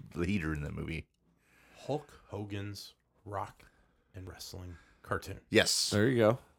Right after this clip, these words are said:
Speaker 1: Beautiful. I love that.
Speaker 2: Who, did any of the wrestlers actually do their voices,
Speaker 1: No,
Speaker 2: though?
Speaker 1: not a one.
Speaker 2: Who? Who's the famous actor? There was somebody that
Speaker 1: Brad
Speaker 2: did
Speaker 1: Garrett did Hogan.
Speaker 2: Brad Garrett.
Speaker 1: Then James Avery, Uncle Phil from Fresh Prince, did J Y D.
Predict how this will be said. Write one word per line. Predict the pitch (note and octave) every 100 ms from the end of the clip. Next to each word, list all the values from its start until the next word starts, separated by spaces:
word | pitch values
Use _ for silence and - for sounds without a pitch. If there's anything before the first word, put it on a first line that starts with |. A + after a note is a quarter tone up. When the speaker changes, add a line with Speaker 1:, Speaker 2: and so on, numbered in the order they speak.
| _ -
Speaker 1:
Beautiful. | A#2+ A#2+ - - - -
I | A2+
love | A2
that. | F#2+
Speaker 2:
Who, | F#3 A3+
did | C3 C#3+
any | C3+ D3+ F#3+
of | F3+ C3+
the |
wrestlers | A#2+ A#2 - A#2+ G2
actually | F#2+ - A#2 A2
do | G2+ G#2
their | G2+
voices, | F#2 F#2+ -
Speaker 1:
No, | G2 -
Speaker 2:
though? | D2+
Speaker 1:
not | F#2+ G#2
a |
one. | G2 E2 D2+ -
Speaker 2:
Who? | F3 C4 C4+ C4 A#3 _ - - -
Who's | A3+ A3+
the | A#3+
famous | A3 G3 E3
actor? | C#3 - F#2 - -
There | C3+
was | C#3+
somebody | G3 G#3 A3
that |
Speaker 1:
Brad | C3 D#3+
Speaker 2:
did | D3
Speaker 1:
Garrett | D#3 D#3+ C#3
did | D3+
Hogan. | B2 G#2 G#2+ A2+ -
Speaker 2:
Brad | F2+ G#2 G#2
Garrett. | A2+ F#2+ F2+
Speaker 1:
Then | F#2+ B2+ A#2+ G#2
James | G2 B2+ A2+
Avery, | C3 A#2+ A2 A2 A#2
Uncle | A#2 A#2+
Phil | A2 A#2+ A2 G2
from | G2+
Fresh | A2+ G#2
Prince, | A2+ G2+
did | - F2+
J | F#2+
Y | F2 E2
D. | C#2+